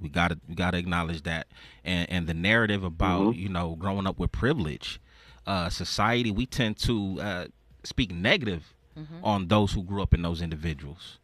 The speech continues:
Speaker 1: You know what I mean? So I can understand King wanting to push that narrative. Like, no, like, "No, I'm not,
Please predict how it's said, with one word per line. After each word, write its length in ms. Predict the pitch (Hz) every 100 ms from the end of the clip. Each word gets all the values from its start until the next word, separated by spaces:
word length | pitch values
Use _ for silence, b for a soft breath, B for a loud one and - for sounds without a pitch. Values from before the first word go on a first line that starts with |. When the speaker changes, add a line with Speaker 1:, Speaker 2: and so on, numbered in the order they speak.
| _ 87
Speaker 1:
You 100 | 107
know 60 |
what 60 | 107
I 20 |
mean? 180 | 120 127
So 120 | -
I 40 | 131
can 140 | 147
understand 600 | 139 131 117 117 110 92
King 300 | - 135 110
wanting 200 | 110 101
to 80 | 92
push 240 | - 101 -
that 140 | 85
narrative. 460 | 82 104 85 80 80 85
Like, 220 | 82 78
no, 340 | 107 113 80 B B B B 82
like, 120 | 82
"No, 160 | 101 113
I'm 140 | 98
not, 300 | 117 127 -